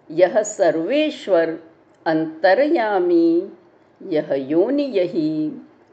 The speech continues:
उत्पत्ति लय स्थान सबका, है सबका कारण भी यह ही, ये ब्रह्म ही। बाह्य जगत में देह रूप,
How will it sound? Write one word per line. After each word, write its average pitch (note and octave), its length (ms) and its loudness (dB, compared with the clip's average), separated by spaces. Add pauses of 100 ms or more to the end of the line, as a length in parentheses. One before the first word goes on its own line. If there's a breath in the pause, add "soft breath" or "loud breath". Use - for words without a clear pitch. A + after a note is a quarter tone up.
(120)
उत्पत्ति - 1000 -2
लय G#3 480 2
स्थान B3 760 -2
सबका, D#3 920 -2 (420)
है D#3+ 240 2
सबका G3 760 0
कारण E3+ 680 2
भी A#3 560 -2 (140)
यह D3+ 280 0
ही, D#3 440 -4 (360)
ये E3+ 240 4
ब्रह्म D3+ 420 -2
ही। - 240 -8 (1500 soft breath)
बाह्य D#3+ 480 4
जगत F3+ 520 2
में G3 580 -2
देह E3+ 380 0
रूप, G3+ 760 -4